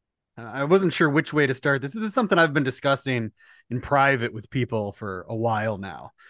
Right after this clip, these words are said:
and I figured it was time to shake it out on the podcast. Um, when I was a kid, <laughs> we're gonna go back. You know, I think one of the things that really appealed to me, um, about high school basketball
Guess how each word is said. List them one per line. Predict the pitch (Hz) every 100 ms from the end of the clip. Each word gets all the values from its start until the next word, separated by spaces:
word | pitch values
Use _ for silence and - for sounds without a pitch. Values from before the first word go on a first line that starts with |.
| _ -
and | 95
I |
figured | - 123 113
it |
was | 110
time | - 127 120 107
to | 101 - _ _ _ _ _ _ _
shake | - 151 151
it | 156
out | 135 135 131
on | 120
the |
podcast. | 113 131 131 127 - 110 110 107 - - - 127
Um, | 113 110 104 92 _ _ _ _ _ _ _ _ _ _ -
when | 160
I | 220
was | 240 208 165 - - - _ _ _
a | -
kid, | - 180 139 120 117 - _
<laughs> | -
we're | 233 - _ - 208
gonna | 190
go | - 175
back. | 143 156 139 - - - - - _
You | 165
know, | 160 151 -
I | 185
think | 240 190
one | 196
of | 165
the |
things | - 170 165 127
that | 131
really | 139 139
appealed | 127 - 165 156 151 131
to | 113
me, | 104 92 120 120 _ 117
um, | 117 110 101 -
about | 127 131 120
high | 127
school | 123 135
basketball | 123 123 143 - 120 - 107 98 113